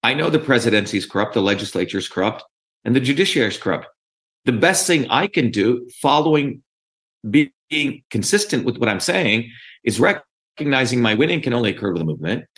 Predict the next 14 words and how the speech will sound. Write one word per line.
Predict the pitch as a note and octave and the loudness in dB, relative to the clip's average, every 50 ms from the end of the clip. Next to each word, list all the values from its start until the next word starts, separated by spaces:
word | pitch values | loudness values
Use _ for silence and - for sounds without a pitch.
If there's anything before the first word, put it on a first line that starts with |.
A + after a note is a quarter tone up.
| - - - - _ - | -20 -20 -20 -20 _ -4
And | A#2+ B2 - _ _ _ - - | -4 -4 -4 _ _ _ -8 -2
after | - D3 F#3 G3 F#3+ - - D#3 D3 C3 | 0 2 2 2 0 0 2 2 2 4
we | B2+ B2+ | 2 2
seize | A#2 - - B2 A#2+ A#2 A#2 - | 0 0 0 0 0 0 -2 -2
power | A2 G#2 G2+ | -2 0 0
in | F#2+ F2+ | 0 0
that | E2+ D#2+ - F2 | -2 -4 -4 -6
movement, | E2+ D2+ - F2+ A2 C#3+ D#3+ D#3+ _ _ _ _ _ _ _ _ | -8 -6 -4 -4 -4 -4 -4 -8 _ _ _ _ _ _ _ _
we're | - C3 E3+ | 4 4 4
gonna | G3+ F#3+ D#3 | 6 4 2
continue | C#3 D3 B2+ - C#3+ D#3+ D#3 | 2 0 0 2 2 2 4
building | C3+ G3 G#3+ A#3 A3+ F3+ | 4 4 4 6 4 4
the | C#3+ A#2 | 2 2
movement, | G#2+ G#2 F2+ D#2 D#2+ D#2 C2 - | 2 2 0 0 -2 -8 -10 -10